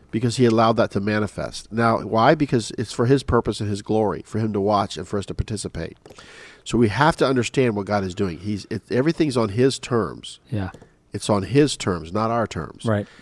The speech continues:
Speaker 1: So we gotta come to grips with that and make a decision. None of us asked to be here.
Speaker 2: Hmm.
Speaker 1: But now that we're here, what are we going to do?
Speaker 2: We're gonna make the best of
Speaker 1: So
Speaker 2: it.
Speaker 1: it makes sense that I really shouldn't be selfish.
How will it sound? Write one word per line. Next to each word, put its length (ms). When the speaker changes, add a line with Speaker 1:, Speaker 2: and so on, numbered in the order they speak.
Speaker 1:
So 140
we 60
gotta 160
come 160
to 80
grips 320
with 140
that 200
and 80
make 140
a 40
decision. 460
None 100
of 80
us 140
asked 220
to 80
be 280
here. 360
Speaker 2:
Hmm. 260
Speaker 1:
But 160
now 240
that 120
we're 180
here, 580
what 200
are 40
we 120
going 220
to 100
do? 140
Speaker 2:
We're 60
gonna 100
make 160
the 60
best 260
of 60
Speaker 1:
So 80
Speaker 2:
it. 20
Speaker 1:
it 60
makes 240
sense 400
that 200
I 60
really 520
shouldn't 360
be 80
selfish. 640